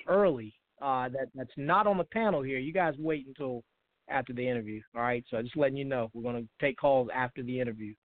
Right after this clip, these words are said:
So, uh, just hold tight. Be patient. We'll get to you. All right. Let's go ahead and start this interview. Everybody's ready except me? Okay, now I am. Uh, for those that still are being introduced to the A B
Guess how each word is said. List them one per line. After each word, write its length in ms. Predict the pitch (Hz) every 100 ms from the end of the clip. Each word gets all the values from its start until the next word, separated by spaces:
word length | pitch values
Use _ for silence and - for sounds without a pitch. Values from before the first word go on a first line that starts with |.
| _ _ _ _ _ -
So, 160 | - 110
uh, 100 | 107
just 180 | 117 113
hold 280 | 143 139 -
tight. 200 | 123 98 - -
Be 120 | 110 113
patient. 360 | 123 110 98
We'll 120 | 107 113
get 160 | 113
to 100 | -
you. 140 | 104 98 _ _ _ _ _ _ - - - - - - - -
All 120 | 69
right. 220 | 127 110 - - - - - - - -
Let's 120 | -
go 140 | - 123
ahead 160 | 117
and 120 | 113 110
start 260 | - 117 110
this 140 | 117
interview. 360 | 113 120 113 120
Everybody's 400 | 139 185 185 160
ready 200 | 180 185
except 280 | 175 196 185
me? 200 | 185 156
Okay, 240 | 160 156
now 160 | 139 123
I 100 | 101
am. 120 | 92 _ _ - - - -
Uh, 180 | - 156 -
for 180 | 175 160
those 420 | 147 208 277 285
that 140 | 220 165 - -
still 380 | - 226 226 202
are 60 | 170
being 300 | 165 165 160
introduced 640 | 151 156 127 139 131 - -
to 100 | 113
the 60 |
A 160 | 110 117
B 160 | 110